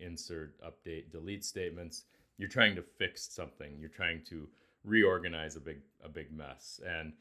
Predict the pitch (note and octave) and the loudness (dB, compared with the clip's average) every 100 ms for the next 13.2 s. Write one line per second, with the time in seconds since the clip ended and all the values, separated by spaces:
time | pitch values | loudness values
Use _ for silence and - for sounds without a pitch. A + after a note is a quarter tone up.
0 | _ _ _ G2+ - - G#2+ G#2 - F#2 | _ _ _ -6 0 6 8 6 0 -6
1 | E2+ F2+ E2+ E2+ F2+ - F2 D#2+ - F2 | -4 -4 -4 -4 -6 -4 -4 -4 -4 -4
2 | D#2 E2 D2+ E2+ - - C3 F#2 D#2+ F#2 | -4 -8 -8 -12 -2 10 10 10 4 -6
3 | E2+ E2 E2 D2+ E2 - G2+ G2 G2+ F2+ | -8 -8 -8 -8 -10 -4 -4 -4 -8 -10
4 | E2+ - F2+ F2 F2 E2 D#2+ D#2+ D#2 - | -12 -10 -8 -8 -6 -6 -6 -8 -10 -6
5 | F#2+ E2 E2 D#2+ D#2 - E2+ D#2 D#2 E2 | -6 -6 -8 -8 -12 -12 -10 -8 -6 -6
6 | D#2+ C#2+ - - E2+ D#2+ D2+ E2 D#2 - | -6 -10 -16 -10 -6 -6 -6 -8 -8 -8
7 | E2 D2 D#2+ D#2+ D#2 D2+ D2 D#2 D#2 E2 | -8 -10 -10 -8 -8 -10 -12 -12 -10 -10
8 | D#2 F2+ E2+ D#2+ D#2 - - _ _ F2 | -6 0 2 0 -4 -12 -20 _ _ -4
9 | E2 D#2+ - G2+ - E2+ E2 E2 E2+ D#2+ | -4 -2 4 4 2 -6 -6 -8 -8 -8
10 | - E2 D#2 D#2 E2 D#2+ D2+ E2 D#2+ D2+ | -12 -12 -10 -6 -6 -6 -6 -4 -4 -6
11 | D2 C#2+ C#2+ - D#2+ D2 - D2+ D2+ - | -8 -8 -10 -12 -12 -12 -12 -14 -14 -16
12 | _ - G2+ F2+ E2+ E2+ D#2+ - E2+ D#2+ | _ -2 0 0 -4 -6 -6 -6 -6 -8
13 | E2 D#2 | -8 -10